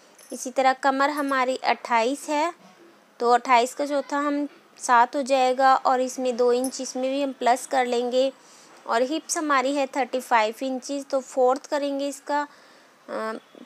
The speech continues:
पौने नौ inch होगा इसमें। और hips पे हम दो inch plus नहीं करेंगे क्योंकि हमें apple cut ये suit बनाना है, तो इसमें हम half inch ही हम hips में plus करेंगे margin के लिए।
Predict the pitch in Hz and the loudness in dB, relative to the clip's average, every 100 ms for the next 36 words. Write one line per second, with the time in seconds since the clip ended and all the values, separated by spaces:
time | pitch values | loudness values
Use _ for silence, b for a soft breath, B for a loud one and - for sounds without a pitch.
0 | _ 277 262 277 269 262 269 311 294 - | _ 4 6 4 2 2 2 -2 -4 -2
1 | 294 269 285 294 311 320 381 _ _ _ | 0 2 2 0 -6 -8 -10 _ _ _
2 | _ - - 220 220 _ _ B B B | _ -20 -4 -2 -2 _ _ B B B
3 | - 320 330 - - 359 339 320 294 285 | -4 -2 -2 -6 -4 -2 -2 -2 0 0
4 | 285 - 285 269 277 277 262 302 294 285 | -2 -4 0 0 0 -4 -2 -6 -2 0
5 | 269 254 269 269 277 262 277 277 262 262 | 0 0 -2 -4 -6 -6 -6 -6 -4 -4
6 | 277 B B B - 240 - 269 285 - | -6 B B B -2 -2 -2 -6 -4 -2
7 | 285 285 285 294 277 262 233 254 233 233 | -4 -2 -4 -4 -6 -6 -4 -4 -2 -4
8 | 247 254 262 269 269 277 294 302 - - | -6 -6 -6 -6 -4 -4 -2 -6 -10 -6
9 | 240 240 240 269 262 269 - 277 311 320 | 2 2 2 -2 -4 -4 -8 -8 -8 -6
10 | 285 269 254 - 262 254 - 233 240 - | -4 -2 -4 -6 -6 -4 0 0 0 -2
11 | 233 226 226 240 233 214 196 208 233 240 | -2 -2 -4 -4 -4 -4 -6 -6 -6 -4
12 | 233 220 220 233 | -4 -4 -2 -2